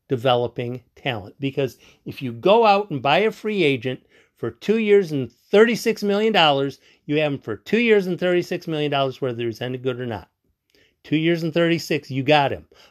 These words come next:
But if you sign a player in the draft for a four million dollar signing bonus, well, he's got the four million dollars. That's all his. That's not a question. But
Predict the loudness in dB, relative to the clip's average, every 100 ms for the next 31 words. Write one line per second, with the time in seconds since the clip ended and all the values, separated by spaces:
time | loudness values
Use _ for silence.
0 | _ 4 4 4 0 _ _ _ -2 -2
1 | -2 -6 _ -10 -6 -6 -6 -6 -2 -2
2 | -2 -4 -6 -10 _ _ -16 -4 2 2
3 | 2 -2 -6 -6 0 4 4 4 -4 _
4 | -20 _ _ _ _ _ _ _ _ _
5 | _ _ _ _ _ _ 0 2 2 0
6 | 2 2 4 2 2 2 2 -2 -4 -2
7 | 0 0 0 -6 -14 -20 _ _ -4 -4
8 | 2 4 4 0 0 0 0 0 4 4
9 | 4 2 0 0 0 0 0 -4 -4 -6
10 | -4 -4 -2 -2 -2 -4 -14 -16 -20 -20
11 | _ _ _ _ _ 2 6 6 4 -2